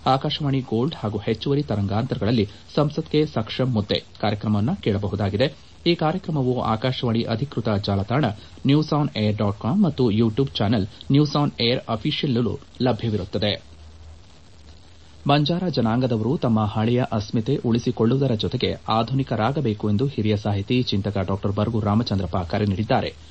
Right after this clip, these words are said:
ಬಂಜಾರ ಸಂಸ್ಕೃತಿ ಮತ್ತು ಭಾಷಾ ಅಕಾಡೆಮಿ ಬೆಂಗಳೂರಿನಲ್ಲಿ ಇಂದು ಹಮ್ಮಿಕೊಂಡಿದ್ದ ವಿವಿಧ ಕೃತಿಗಳ ಲೋಕಾರ್ಪಣೆ ಕಾರ್ಯಕ್ರಮದಲ್ಲಿ ಪಾಲ್ಗೊಂಡು ಮಾತನಾಡಿದ ಅವರು, ಈ ಹಿಂದೆ ಅಲೆಮಾರಿ, ಅರೆ ಅಲೆಮಾರಿ ಜನಾಂಗದವರಿಗೆ ಸ್ಥಿರವಾದ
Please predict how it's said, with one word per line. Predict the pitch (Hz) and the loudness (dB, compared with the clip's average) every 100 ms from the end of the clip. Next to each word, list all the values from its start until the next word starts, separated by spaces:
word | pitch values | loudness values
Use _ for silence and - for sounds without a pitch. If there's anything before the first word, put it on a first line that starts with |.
| - - | -20 -6
ಬಂಜಾರ | 139 139 147 165 | 0 2 2 -2
ಸಂಸ್ಕೃತಿ | 143 120 - 151 | -2 -4 -4 -4
ಮತ್ತು | 143 113 | -2 0
ಭಾಷಾ | 101 107 104 - | 0 0 0 0
ಅಕಾಡೆಮಿ | 101 101 95 123 95 | -2 -4 0 0 0
ಬೆಂಗಳೂರಿನಲ್ಲಿ | 98 117 131 143 147 139 | 2 2 2 0 0 -2
ಇಂದು | 104 104 | 0 0
ಹಮ್ಮಿಕೊಂಡಿದ್ದ | 117 95 95 98 120 123 85 - - - | -2 -2 -4 0 0 0 -4 -6 -10 0
ವಿವಿಧ | 139 147 147 156 - | 2 4 2 -2 -4
ಕೃತಿಗಳ | - 110 120 117 123 | -4 -4 0 0 2
ಲೋಕಾರ್ಪಣೆ | 113 98 107 104 110 | 0 0 -2 -2 -4
ಕಾರ್ಯಕ್ರಮದಲ್ಲಿ | 110 98 95 - 92 101 156 | -2 -2 -4 -4 -2 -2 0
ಪಾಲ್ಗೊಂಡು | 101 95 98 98 | 0 0 0 0
ಮಾತನಾಡಿದ | 92 107 117 98 87 | 0 0 0 0 0
ಅವರು, | 117 104 - | 2 0 0
ಈ | 123 113 | -2 0
ಹಿಂದೆ | 104 107 175 - - | 0 0 -2 -6 -4
ಅಲೆಮಾರಿ, | 127 156 160 120 117 120 - | 0 0 0 0 0 0 -2
ಅರೆ | 110 | -4
ಅಲೆಮಾರಿ | - 107 101 95 135 - - - | -2 -2 -2 0 -2 -4 -16 -4
ಜನಾಂಗದವರಿಗೆ | 123 117 143 165 131 107 104 113 | 2 2 2 0 0 0 0 -2
ಸ್ಥಿರವಾದ | - 117 131 123 | 0 0 0 0